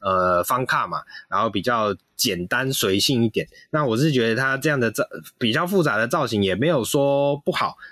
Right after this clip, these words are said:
只是就是那种风格的感觉可能没有那么轻盈，没有我们想说那种双门小跑车那种出外啊，啊，那种休闲的那种轻盈感。好，这大概是跟大家做分享一下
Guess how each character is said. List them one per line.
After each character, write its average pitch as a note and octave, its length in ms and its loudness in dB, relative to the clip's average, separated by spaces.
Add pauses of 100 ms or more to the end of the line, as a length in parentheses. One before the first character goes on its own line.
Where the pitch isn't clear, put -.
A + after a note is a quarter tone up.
(120)
只 G#2 140 -2
是 B2+ 80 0
就 D3+ 120 0
是 D#3 140 2
那 D#3 100 4
种 A2+ 200 2 (320)
风 F3+ 240 0
格 G#2+ 200 0
的 A2+ 100 0
感 E2+ 280 -4
觉 E2+ 200 -2
可 F2+ 120 -4
能 G2 140 0
没 A2 120 2
有 B2+ 120 0
那 B2 100 2
么 G#2+ 120 0
轻 C3 440 2
盈， F2 220 -2 (280)
没 B2 80 -2
有 C#3 100 0
我 C3 40 -2
们 A2+ 160 0
想 F#2+ 180 -2
说 A2+ 140 2
那 B2+ 80 2
种 G#2+ 220 0 (280)
双 B2+ 160 -4
门 A#2+ 120 0
小 A2+ 160 -2
跑 G2+ 120 -2
车 A#2 120 -2
那 A#2+ 160 0
种 F#2 320 0 (100)
出 C3 280 2
外 B2 260 2
啊， E2 180 -6 (220)
啊， F2+ 300 0
那 G#2+ 80 0
种 F2+ 460 0
休 D3 360 0
闲 F#2+ 240 0
的 F#2 140 0
那 A2 100 2
种 G2 140 0
轻 G#2+ 280 2
盈 E2 160 -2
感。 - 180 -8 (340)
好， D2 260 -6
这 F2+ 120 -2
大 F#2+ 120 -2
概 F#2+ 180 -2
是 G2 120 -2
跟 F#2+ 160 -2
大 G2 120 0
家 F#2+ 60 -2
做 G2 180 0
分 C#3 240 0
享 A2+ 240 -2
一 F#2+ 40 -2
下 C#3+ 240 -2